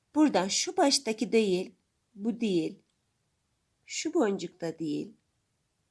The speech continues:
şundan, bundan.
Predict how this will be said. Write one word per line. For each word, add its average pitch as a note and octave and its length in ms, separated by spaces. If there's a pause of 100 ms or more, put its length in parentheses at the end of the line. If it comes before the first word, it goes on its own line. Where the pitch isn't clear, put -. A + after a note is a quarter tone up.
(320)
şundan, - 580 (3000)
bundan. A#3 340